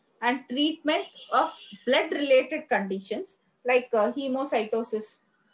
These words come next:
uh, hemopenia, so, uh, pancytopenia, all this blood-related condition,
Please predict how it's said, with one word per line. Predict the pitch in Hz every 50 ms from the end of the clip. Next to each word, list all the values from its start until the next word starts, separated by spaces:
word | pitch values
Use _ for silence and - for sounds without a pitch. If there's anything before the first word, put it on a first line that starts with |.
| _ _ _ -
uh, | 208 214
hemopenia, | 220 240 269 269 262 277 269 269 269 - 247 233 226 226 220 214 214 208 214 - - _ _ _ _
so, | - 240
uh, | 214 202
pancytopenia, | - - 247 247 247 277 294 320 254 226 220 240 226 226 - 233 220 214 214 202 202 202 202 - - _ - 151
all | 202 233 254 262
this | 262 254
blood-related | 202 - 220 220 220 220 240 247 247 226 220 220 226 214 214 -
condition, | 202 190 185 185 196 - - -